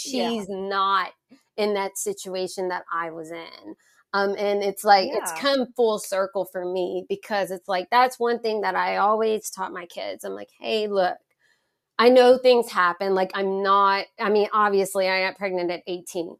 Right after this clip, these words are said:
Speaker 1: Mm.
Speaker 2: but I'm like, Look, if you truly do not wanna have kids, you know,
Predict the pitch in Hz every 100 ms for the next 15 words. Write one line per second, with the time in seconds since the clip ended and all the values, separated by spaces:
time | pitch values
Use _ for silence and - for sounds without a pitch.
0 | - 214 202 _ _ 180 262 247 233 233
1 | 220 208 226 247 202 - _ _ _ _
2 | _ 247 208 247 294 285 - - 269 269
3 | 277 285 285 269 233 - 190 220 220 220
4 | 226 220 233 269 220 220 - 247 202 175
5 | 170 170 - - _ _ _ _ _ 226
6 | 214 202 196